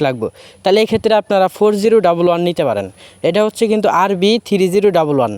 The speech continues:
এই মাইক্রোটিকটি কিন্তু দেখতে পাচ্ছেন ডিসপ্লে আছে, এটার মধ্যে আপনি দেখতে পারবেন যে ইউজার কত এমবিপিএস ইউজ করতেছে, এটা কিন্তু এই জায়গা থেকে দেখতে পারবেন। এছাড়াও এটার মধ্যে একটা এসএফটি পোর্ট আছে, তো আপনারা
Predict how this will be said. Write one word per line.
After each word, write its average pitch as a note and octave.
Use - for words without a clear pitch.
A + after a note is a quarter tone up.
এই F3+
মাইক্রোটিকটি G3+
কিন্তু G3+
দেখতে E3+
পাচ্ছেন F3+
ডিসপ্লে F3
আছে, E3
এটার F3+
মধ্যে F#3+
আপনি F#3+
দেখতে -
পারবেন F#3
যে F3
ইউজার F3+
কত G#3
এমবিপিএস G3
ইউজ F#3+
করতেছে, G3
এটা E3+
কিন্তু F3
এই D3+
জায়গা D#3
থেকে E3
দেখতে C#3+
পারবেন। G2
এছাড়াও G3+
এটার F#3+
মধ্যে G3
একটা G3+
এসএফটি F#3
পোর্ট F#3
আছে, G3+
তো -
আপনারা E3